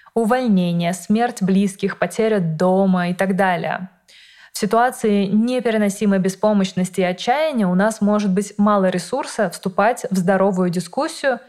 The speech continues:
и выдерживать собственные ограничения в знании о чем-то. Трудно бывает выдерживать неопределенность и такие микроразрывы связи с другими в споре.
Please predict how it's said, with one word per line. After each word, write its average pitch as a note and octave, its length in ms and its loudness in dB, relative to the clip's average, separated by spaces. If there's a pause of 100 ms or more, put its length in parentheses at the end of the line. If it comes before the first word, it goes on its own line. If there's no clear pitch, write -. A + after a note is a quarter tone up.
(160)
и C4 100 -2
выдерживать G3 840 2
собственные F#3+ 840 0
ограничения F#3+ 1040 0 (220)
в F#3 100 2
знании F#3 580 2
о F#3 120 0
чем-то. F#3 680 -2 (600)
Трудно C4 340 2
бывает F3+ 540 2
выдерживать F#3+ 680 0
неопределенность G3 1000 0
и G#3 100 -2
такие F#3+ 340 0
микроразрывы G3+ 1120 0
связи F#3+ 500 -2
с F#3+ 100 0
другими F3+ 440 0
в F#3+ 100 -6
споре. F3+ 640 0